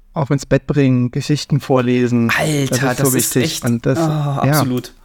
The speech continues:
Speaker 1: bringt auch den
Speaker 2: Ja.
Speaker 1: Kindern so viel, auch nochmal an ein Fundament für sich, auch für das Leben, auch wenn's dir mal vielleicht ein bisschen schlechter geht.
Speaker 2: Hm.
Speaker 1: Irgendwann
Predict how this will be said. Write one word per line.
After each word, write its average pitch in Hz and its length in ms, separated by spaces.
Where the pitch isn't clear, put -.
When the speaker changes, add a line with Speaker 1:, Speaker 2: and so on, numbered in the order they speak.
Speaker 1:
bringt 156 320
auch 110 120
den 127 180
Speaker 2:
Ja. 123 60
Speaker 1:
Kindern 147 340
so 139 80
viel, 139 500
auch 165 160
nochmal 151 280
an 139 100
ein 135 40
Fundament 139 760
für 139 180
sich, 135 400
auch - 120
für - 120
das 123 220
Leben, 139 400
auch 139 160
wenn's - 200
dir 151 120
mal 131 180
vielleicht - 400
ein 143 60
bisschen 147 260
schlechter 139 380
geht. 123 260
Speaker 2:
Hm. 123 300
Speaker 1:
Irgendwann 127 400